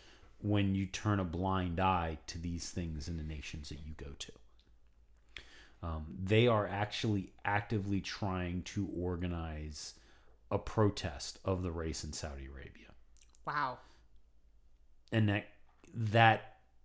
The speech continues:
Speaker 1: re-, that subreddit has one point five million members. <laughs> I don't know if they'll pull the full one point five million to boycott, but they're, they're, they're getting a bit upset.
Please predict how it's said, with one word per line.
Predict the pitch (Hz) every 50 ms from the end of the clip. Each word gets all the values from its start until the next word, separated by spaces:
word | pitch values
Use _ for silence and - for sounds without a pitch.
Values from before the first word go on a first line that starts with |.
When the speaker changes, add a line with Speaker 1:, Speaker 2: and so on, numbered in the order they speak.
| - - _ _ _ -
Speaker 1:
re-, | 120 110 104 107 117 123 - -
that | 107 110 123 131 -
subreddit | - - - - 160 165 139 110 104 101 98 90 85 82 - -
has | - - - - 98 92 92 95 95 92 87 82 -
one | 95 90 82 87 95 98 101 95
point | - - - 107 95 85 - - - - -
five | - 98 92 90 87 85 76 -
million | 90 87 87 85 85 82 80 80 82 78 73 73 73
members. | 73 69 65 65 62 - - - - - - - - - - - - - _ _ - - - -
<laughs> | 165 - - 147 110 - - - - - - - - - - - - - 180 185 - - - - - - - - - - - -
I | - 131
don't | 147 156 131
know | 127 127 123
if | 107 -
they'll | - 110 101
pull | - - 107 104 87
the | 90
full | - - - 95 87
one | 87 87 87 85
point | - - 95 90 80 78
five | - 101 92 85 78
million | 82 85 80 78 78 78
to | 78
boycott, | 71 76 78 73 - - - - 71 - - - - - - 82 -
but | 85 82 78 - - - - - - - - - - -
they're, | - 92 98 120 123 - 107
they're, | 110 120 123 131 147 156 123
they're | 117 117 110 120 135 139 147 147 147 147 143
getting | 131 120 120 117 110 107 117 110 92 98
a | 101 92
bit | 92 95 87
upset. | 80 - - - 82 -